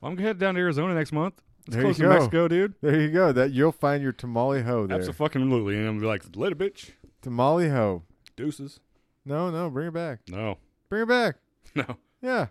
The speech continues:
Speaker 1: Bareback?
Speaker 2: Yeah, yeah. Well, sure, why not?
Speaker 1: No.
Speaker 2: Yeah, bring it back. That way, me and D J can get tamales.
Speaker 1: <laughs> I'll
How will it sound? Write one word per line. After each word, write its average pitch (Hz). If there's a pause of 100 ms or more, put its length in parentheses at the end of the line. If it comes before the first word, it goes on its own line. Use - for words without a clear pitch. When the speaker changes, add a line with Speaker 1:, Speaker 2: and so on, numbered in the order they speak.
(140)
Speaker 1:
Bareback? 151 (180)
Speaker 2:
Yeah, 208
yeah. 170 (100)
Well, 160
sure, 233
why 151
not? 147
Speaker 1:
No. 104 (340)
Speaker 2:
Yeah, 233
bring 143
it 196
back. 185 (100)
That 135
way, 139 (640)
me 123
and 131
D 139
J 117
can 98
get 95
tamales. 90 (120)
Speaker 1:
<laughs> -
I'll -